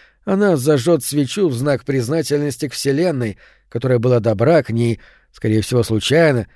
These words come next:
что-то вроде совпадения. При ближайшем рассмотрении эта мысль вызывает лишь жалость, погружая ее в безнадежную депрессию. Из депрессии ее выводит факт, который она только что осознала.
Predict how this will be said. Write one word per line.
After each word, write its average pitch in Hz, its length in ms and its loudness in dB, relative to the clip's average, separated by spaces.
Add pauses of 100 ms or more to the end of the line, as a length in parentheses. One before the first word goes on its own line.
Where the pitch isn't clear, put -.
(180)
что-то 120 280 -6
вроде 120 240 0
совпадения. 123 720 -2 (680)
При 123 140 -4
ближайшем 165 540 2
рассмотрении 180 680 2
эта 139 280 -6
мысль 165 360 0
вызывает 139 500 2
лишь 151 240 0
жалость, 120 580 -4 (380)
погружая 117 600 0
ее 135 280 2
в 110 60 -2
безнадежную 113 840 -2
депрессию. 92 680 -10 (840)
Из 110 180 -4
депрессии 127 640 0 (380)
ее 165 260 2
выводит 151 380 0
факт, - 340 -6
который 139 320 -2
она 143 140 -2
только 170 340 -6
что 175 200 -6
осознала. 135 640 -6